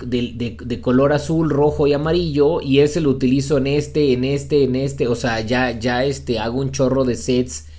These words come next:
con los mismos, ¿no? Con las mismas piezas, y no tengo que hacer tantas tan específicas para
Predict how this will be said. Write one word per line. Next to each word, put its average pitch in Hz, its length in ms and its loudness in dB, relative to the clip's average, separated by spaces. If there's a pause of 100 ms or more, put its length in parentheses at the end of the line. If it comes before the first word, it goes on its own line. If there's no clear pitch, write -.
(340)
con 117 220 0
los 113 300 -6
mismos, 135 560 -4
¿no? 139 220 -8
Con 117 140 -2
las 98 140 -6
mismas 127 360 -6
piezas, 147 500 -4
y 131 80 0
no 131 140 -2
tengo 143 260 0
que 139 80 -4
hacer 131 260 -2
tantas 123 400 -6
tan 117 180 -6
específicas 123 800 -4
para 101 400 -8